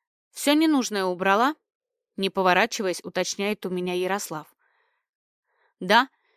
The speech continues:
киваю, забывая, что он не видит. Волнительно очень. Волков исправляет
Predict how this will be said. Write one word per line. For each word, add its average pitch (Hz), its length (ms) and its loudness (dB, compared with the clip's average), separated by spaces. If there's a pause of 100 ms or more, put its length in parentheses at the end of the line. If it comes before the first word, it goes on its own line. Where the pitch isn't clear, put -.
(200)
киваю, 226 480 2
забывая, 208 500 0
что - 240 -4
он 208 180 -4
не 226 100 -2
видит. 170 320 -12 (760)
Волнительно 254 640 4
очень. 175 400 -6 (440)
Волков 294 400 2
исправляет 202 580 2